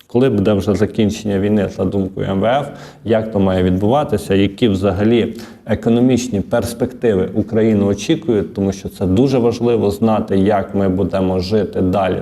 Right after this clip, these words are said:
Зараз розберемося зі всіма деталями, але перед тим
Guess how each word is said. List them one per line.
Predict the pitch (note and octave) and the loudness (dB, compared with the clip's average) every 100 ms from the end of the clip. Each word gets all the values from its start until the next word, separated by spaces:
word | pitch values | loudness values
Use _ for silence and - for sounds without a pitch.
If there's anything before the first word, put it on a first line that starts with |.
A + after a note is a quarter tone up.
| F#2+ - - | -8 -10 -2
Зараз | G#2 D3 D#3 D3+ | 0 2 0 0
розберемося | C#3 D3 D#3 D#3+ D#3 | -2 0 -2 -2 -4
зі | D3 | -4
всіма | D3 - D#3 | -4 -2 -2
деталями, | C#3+ D3 D#3 D3+ F3 F3 A#2+ | 0 0 0 0 -2 -2 0
але | G#2+ A2 C3 | 2 2 0
перед | D#3+ D#3 | -2 -4
тим | D#3+ | -4